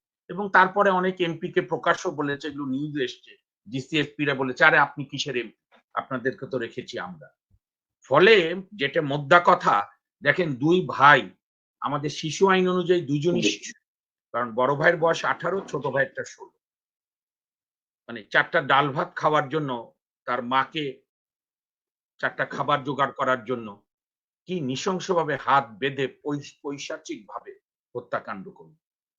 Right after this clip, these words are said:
Speaker 1: আপনি আমাদের গোটা সমাজের হিপোক্রেসিটা দেখেন। আপনি, আপনার এর কারণটা কি? কারণ হচ্ছে দেশে কোনো সুশাসন নাই।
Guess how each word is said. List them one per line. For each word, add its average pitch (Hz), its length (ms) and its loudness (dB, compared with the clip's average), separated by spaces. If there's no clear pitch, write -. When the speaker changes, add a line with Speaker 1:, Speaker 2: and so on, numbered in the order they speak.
Speaker 1:
আপনি 170 280 0
আমাদের 202 340 0
গোটা 175 320 2
সমাজের 180 500 0
হিপোক্রেসিটা 170 800 -4
দেখেন। - 320 -12
আপনি, 208 640 -2
আপনার 180 340 -2
এর 185 160 -2
কারণটা 185 440 4
কি? - 180 -8
কারণ 165 340 2
হচ্ছে 196 260 -2
দেশে 151 340 -2
কোনো 185 260 -6
সুশাসন 170 640 -6
নাই। - 220 -20